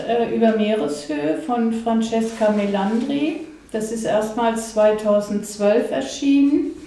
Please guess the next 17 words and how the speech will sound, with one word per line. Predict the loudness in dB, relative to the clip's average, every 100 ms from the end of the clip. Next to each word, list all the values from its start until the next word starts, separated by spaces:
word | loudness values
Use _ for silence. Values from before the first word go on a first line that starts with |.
| -16 -16 -16 -20 -6
Übersetzt | 0 2 4 2 0 -4
wurde | -2 -2
es | -2
von | -4 -2 -2
Bruno | -2 0 2 2 0
Gensler | 0 0 0 0 -2 0 0 -2 -10 -16 -10 -4
und | -2 -2 0
zweitausendneunzehn | 4 6 6 2 2 0 -4 -2 0 0 -2 0 0 2
bei | 2 0
Wagenbach | 2 0 0 -2 -4 -6
erschienen | -6 -10 -8 -4 -2 -2 -4
in | -4
Deutsch. | -4 -4 -6 -10 -14 -16 -18 -20 -20 -20 -20 -20 -20 _ _ _ _ _ _ _ _ _ _ _ -20 -20 -20 _
Es | -12 -8
kostet | 0 4 4 0 0 0 0 0
dreizehn | 4 4 4 0 -2 0
neunzig | 2 2 2 2 -2 -6 -6 -6 -6 -10 -12 -14